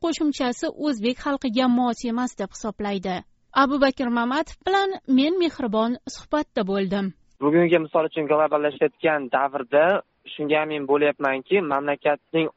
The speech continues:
Speaker 2: nomi juda muhim ahamiyatga egada. Misol uchun, xorij davlatlarida ko'rganimda shunga amin bo'lganman. Bu nafaqat Xitoy emas, balki boshqa mamlakatlarda ham ko'rganman-da. Agar biz O'zbekiston deya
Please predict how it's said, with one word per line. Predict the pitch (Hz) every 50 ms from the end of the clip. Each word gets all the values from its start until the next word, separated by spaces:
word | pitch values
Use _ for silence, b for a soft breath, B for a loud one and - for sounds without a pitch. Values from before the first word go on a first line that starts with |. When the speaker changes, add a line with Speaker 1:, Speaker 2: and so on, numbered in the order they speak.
| - 135 135
Speaker 2:
nomi | 139 147 143 139 147 160 180 208 233 381 370 - _
juda | - - 190 190 165 160 151
muhim | 151 - 185 165 - 131
ahamiyatga | - - 160 165 160 156 151 - - 135 120 117
egada. | 104 110 107 101 123 147 160 165 - _ _
Misol | - - 160 143 143
uchun, | - - 170 160 -
xorij | 156 151 151 151 139 127
davlatlarida | 147 139 143 147 143 _ 143 139 135 135 123 139 135 - _ -
ko'rganimda | 147 143 135 147 143 139 135 139 147 165 165 -
shunga | - 139 135 135
amin | 135 135 135 131 127
bo'lganman. | 127 131 135 135 160 190 185
Bu | 170 165 156
nafaqat | 151 - - 165 - 175 165 - -
Xitoy | - _ - 165 165 170
emas, | 196 190 160 -
balki | - 135 139 - - - - _ -
boshqa | 151 151 151 - - 190 180
mamlakatlarda | 165 156 151 143 - - 135 123 131 135 127 139 131 -
ham | 180 190 180 -
ko'rganman-da. | - 151 131 120 117 107 101 98 101 104 113 151 196 - _ _ - 139
Agar | 151 156 190 185 170 156
biz | 190 190 165 170
O'zbekiston | 165 160 160 180 170 - - _ - 202 196 196 196 185 180 170 147
deya | 165 175 180 180